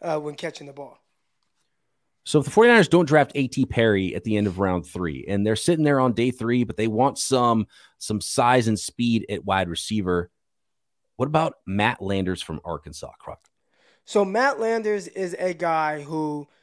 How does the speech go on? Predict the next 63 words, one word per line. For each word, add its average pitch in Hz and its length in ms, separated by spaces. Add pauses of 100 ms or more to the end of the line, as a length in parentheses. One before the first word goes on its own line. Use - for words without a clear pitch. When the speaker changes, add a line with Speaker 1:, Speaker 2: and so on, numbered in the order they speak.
(140)
Speaker 1:
you 190 80
know, 170 120
watching 208 400
the 190 80
Arkansas, 175 380
I - 20
watched, 170 340
you 180 80
know, 156 140
a 147 160
decent 165 280
amount 156 120
of 143 40
Arkansas 151 280
game, 156 160
but 160 160
I 233 60
didn't 269 240
really 208 340 (380)
watch 156 600
him. 147 360
I, 190 160
I 202 40
think 190 160
I 170 60
was 165 120
watching, 165 320
like, 147 200
the, 147 120
the 156 180
quarterback 147 500
kind 147 180
of 139 60
reminded 143 280
me 147 60
of - 100
Dak, 139 200 (220)
Dak 156 200
Prescott 143 420
a 139 40
little 156 160
bit, 151 120
and 147 100
I'm 185 80
just 147 120
saying, 196 160
like, 202 120
"Are 277 100
they 349 100
gonna 277 160
win?" 320 260 (420)
And 240 160
then 254 240 (240)
it 302 80
just 466 200
felt 285 200
like 269 140
all 254 100
the 254 80
time, 269 280 (200)
"Huh, 302 280 (200)
number 190 220
three, 233 380